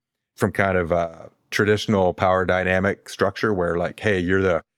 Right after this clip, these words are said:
starting quarterback and this kid's, like, a walk-on kicker who will never see the field on game day." We put him in an environment where it was completely even and, you know, worked on, "Hey, how do we promote cohesion? How do we build leadership within the team? How do we foster a, a vibrant culture that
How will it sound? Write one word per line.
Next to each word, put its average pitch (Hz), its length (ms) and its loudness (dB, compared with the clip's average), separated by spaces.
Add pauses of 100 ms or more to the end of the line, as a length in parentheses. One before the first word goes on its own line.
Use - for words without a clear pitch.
(300)
starting 98 340 0
quarterback 90 720 2
and 82 240 -4
this - 160 -6
kid's, 87 280 -2
like, 87 140 0
a 87 60 -2
walk-on 87 420 -2
kicker 95 360 -2
who 92 80 -2
will 90 120 -2
never 85 240 -4
see 92 420 0 (180)
the 92 100 -10
field 98 220 2
on 85 140 -4
game 92 220 0
day." 113 160 2
We 104 100 0
put 113 220 0
him 101 80 0
in 98 80 2
an 90 100 -2
environment 90 560 0
where 95 160 0
it - 80 -6
was 92 160 -10
completely 104 600 -4
even 123 340 -2 (840)
and, 98 440 2
you 139 40 2
know, 90 120 4
worked 95 260 0
on, 90 300 2
"Hey, 90 160 2
how 92 100 0
do 95 80 2
we 95 80 0
promote 92 320 -2
cohesion? 113 520 0
How 98 160 0
do 90 60 0
we 90 120 0
build 92 380 0 (340)
leadership 104 460 0
within 101 260 0
the 80 80 -4
team? 104 500 2
How 92 160 0
do 87 60 0
we 87 100 0
foster 90 580 -2
a, 90 40 0
a 90 160 -2
vibrant 87 420 -2
culture 98 420 0
that 87 220 0